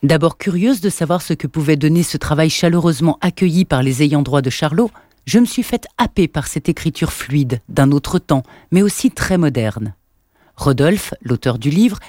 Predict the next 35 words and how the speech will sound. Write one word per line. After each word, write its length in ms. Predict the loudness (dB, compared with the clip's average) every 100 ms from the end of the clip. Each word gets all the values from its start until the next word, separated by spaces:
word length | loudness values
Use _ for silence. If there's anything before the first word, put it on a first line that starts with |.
| _
tient 240 | -4 -2 0
à 60 |
sa 160 | 0 -2
vie 140 | -2
privée 420 | -4 -2 -2 -2 -4 _ _
et 80 | -2
divulgue 520 | 2 0 2 0 0
de 120 | -2
ce 160 | -2 -2
fait 220 | 0 -2
très 360 | -2 -6 0 0
peu 240 | 2 0
de 140 | 0 -2
choses 340 | -4 -4 -4
sur 240 | -4 -2
lui. 280 | -2 -4 -8 _ _ _ _ -20 _ 2
Il 120 | 4
est 80 | 4
né 140 | 4
en 60 | 2
mille 160 | 0
neuf 140 | 0 -4
cent 120 | -6
soixante-cinq 680 | -4 -4 -2 -4 0 -2 0
dans 100 | 0
le 80 | -2
sud-ouest 500 | -4 -2 0 0 -2
de 120 | -4
Paris. 380 | -2 -2 -2 -8 _ _ _ -2
Il 120 | -2
suit 220 | 0 -2
ses 260 | 0 0 0
études 340 | -2 -2 -4 0
à 120 | 0
Lyon 300 | 2 2 0